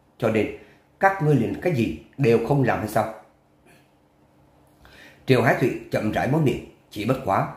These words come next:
hắn giờ phút này đã biến thành một người máy vô cảm. Từng lời hắn nói ra đều mang theo một tia băng lãnh. Nam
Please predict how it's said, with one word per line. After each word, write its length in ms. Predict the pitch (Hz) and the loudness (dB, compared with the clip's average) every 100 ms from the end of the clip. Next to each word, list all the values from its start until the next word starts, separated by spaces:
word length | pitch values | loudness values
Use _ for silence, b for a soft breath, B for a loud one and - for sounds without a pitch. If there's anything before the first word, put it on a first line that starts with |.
| - - | -18 -8
hắn 300 | 113 165 175 | -2 -2 0
giờ 100 | 98 - | -2 -2
phút 140 | 147 | -4
này 200 | 101 78 65 B B B | -2 -4 -6 B B B
đã 300 | 110 117 151 131 | 4 4 4 2
biến 200 | 160 - | 0 0
thành 180 | 117 101 | -2 -2
một 220 | 92 - 101 | -4 -6 -8
người 180 | 98 | -4
máy 160 | 92 104 190 - 117 | -4 -4 -6 -10 0
vô 180 | 131 - | 0 0
cảm. 220 | - 131 - b b b | -6 -8 -12 b b b
Từng 220 | 120 113 110 | 0 2 4
lời 240 | 107 104 | 4 2
hắn 140 | 104 135 | 0 -2
nói 100 | 160 | 0
ra 260 | 139 110 - B B - | -2 -2 -8 B B -4
đều 300 | 120 117 117 | 0 2 2
mang 180 | 151 147 | 2 0
theo 100 | 127 | -2
một 200 | 90 - | -2 0
tia 220 | 120 113 - | 2 2 -4
băng 180 | 120 110 | -4 -4
lãnh. 200 | 110 113 - - _ _ b b b b - | -4 -8 -12 -20 _ _ b b b b 0
Nam 180 | 113 | 2